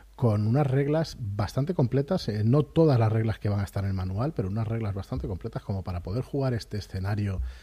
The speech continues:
de inicio que se llama Libertad en este caso, y, y para poder jugar muchos otros que, que vosotros os podéis, eh, pues inventar directamente. Es cierto que hay cuatro personajes pregenerados, si no me equivoco, que hablo de memoria,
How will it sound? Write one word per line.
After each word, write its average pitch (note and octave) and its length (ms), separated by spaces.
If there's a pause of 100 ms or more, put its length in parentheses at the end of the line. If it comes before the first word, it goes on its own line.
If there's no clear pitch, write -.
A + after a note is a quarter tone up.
(220)
de G2+ 140
inicio A2+ 380
que B2+ 80
se - 100
llama A2 180
Libertad G#2+ 540
en A2+ 100
este G2 220
caso, G#2+ 320 (680)
y, G2 1000
y A2+ 100
para F#2 280
poder F#2 200
jugar D#3 300
muchos C3 420
otros D3+ 280
que, G2 460
que G2 100
vosotros G#2 420
os A2 80
podéis, G#2+ 600
eh, E2+ 420
pues - 180
inventar E2+ 360
directamente. A#2 640 (500)
Es A#2 260
cierto D#3+ 480
que B2 100
hay G#2 80
cuatro A2 280
personajes A2 420
pregenerados, C3+ 720 (320)
si - 160
no G2 80
me F#2+ 80
equivoco, A#2 400
que B2 100
hablo F#2 160
de G2 60
memoria, C3 440